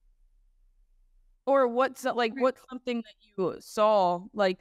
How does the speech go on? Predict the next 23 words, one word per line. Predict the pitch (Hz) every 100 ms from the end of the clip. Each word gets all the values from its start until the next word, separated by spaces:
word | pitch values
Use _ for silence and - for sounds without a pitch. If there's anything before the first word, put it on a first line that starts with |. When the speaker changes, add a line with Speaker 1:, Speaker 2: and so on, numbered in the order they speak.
| 214
Speaker 1:
that | 196 185
we | 185 220
started | - 202 202 208 202 170
doing | 190 196 254 285 262
that | 208 202
you | 208
were | 202
like, | 180 -
"Oh, | 185
I | 185
don't | 185 170
want | 175 175
them | 170 160 160 156 _
to, | 175
like, | 160 -
fall | - 160
down | 160 147 151
that | 147 - - _ _
road | 165 156 - 110
e-, | - -
or | 160
road | - 165 160
either"? | - 175 - -